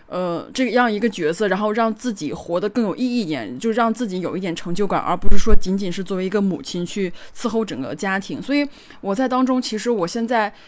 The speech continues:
也不是很能够说得好，家庭主妇这个职业或这个选择到底是不是女性自由选择的一种体现，或者是它就是现在社会对女性的一种压榨，这种无条件的劳动，然后没有任何金钱回报的。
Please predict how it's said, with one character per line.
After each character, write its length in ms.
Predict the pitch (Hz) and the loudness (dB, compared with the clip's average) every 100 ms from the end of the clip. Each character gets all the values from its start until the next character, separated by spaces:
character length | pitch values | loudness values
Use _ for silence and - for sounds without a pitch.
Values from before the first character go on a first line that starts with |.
| - | -10
也 200 | 190 185 | -2 -2
不 160 | - 202 | -2 -4
是 160 | 285 | -2
很 160 | 233 175 | -2 -2
能 100 | 170 | -2
够 140 | 208 | -2
说 100 | 196 | -2
得 80 | 202 | -4
好， 200 | 190 156 | -4 -6
家 280 | - 254 226 | -4 -2 0
庭 160 | 233 | 0
主 140 | 233 151 | -2 -4
妇 160 | 185 | -6
这 100 | 202 | -2
个 80 | 254 226 | 0 0
职 260 | 175 160 | -2 -2
业 260 | 226 208 156 - - | 0 0 -2 -8 -6
或 120 | 285 254 | 0 0
这 80 | |
个 80 | 254 | 0
选 320 | 226 202 120 | -2 -4 -8
择 260 | 143 147 - - - - | -8 -6 -6 -10 -14 -2
到 200 | 247 233 | 0 0
底 160 | 175 | -2
是 320 | 170 - - 320 | -6 -4 -2 -2
不 140 | 190 | -2
是 240 | 196 190 | -4 -4
女 160 | 180 165 | -4 -6
性 260 | 180 196 190 | -4 -4 -4
自 160 | 220 | -4
由 140 | 160 208 | -4 -4
选 260 | - 151 | -4 -4
择 80 | 170 | -4
的 60 | 185 | -4
一 60 | |
种 180 | 170 185 | -6 -8
体 180 | - - | -10 -10
现， 320 | - 165 147 | -8 -6 -6
或 200 | 135 220 | -4 -4
者 40 | |
是 140 | 170 185 | -4 -8
它 160 | - | -8
就 260 | 214 330 262 | -6 -2 -2
是 160 | - 185 | -4 -6
现 220 | 196 190 | -6 -4
在 220 | 180 165 - - - - | -4 -4 -8 -18 -20 -12
社 240 | - 247 | -2 0
会 240 | 233 220 185 | 0 0 0
对 180 | 233 208 | -2 -2
女 140 | 170 | -2
性 120 | 202 | -2
的 80 | 196 | -4
一 40 | |
种 180 | 180 151 175 | -4 -6 -6
压 200 | 190 196 | -2 -2
榨， 260 | 196 185 - - - - - - 240 | -2 -4 -6 -12 -20 -20 -20 -10 -4
这 80 | |
种 160 | 208 180 | -2 -2
无 140 | 175 | -2
条 220 | 233 202 185 | 2 2 2
件 100 | 196 | 0
的 100 | 170 | 0
劳 200 | 151 180 | -2 -2
动， 240 | 196 180 | -2 -2
然 100 | 165 | -4
后 100 | 190 | -4
没 140 | 180 | -6
有 100 | 190 | -4
任 160 | 196 196 | -4 -4
何 140 | 180 | -6
金 140 | 180 196 | -6 -6
钱 160 | 185 | -6
回 180 | 190 - | -10 -10
报 260 | 156 208 151 | -2 -2 -2
的。 160 | 104 | -6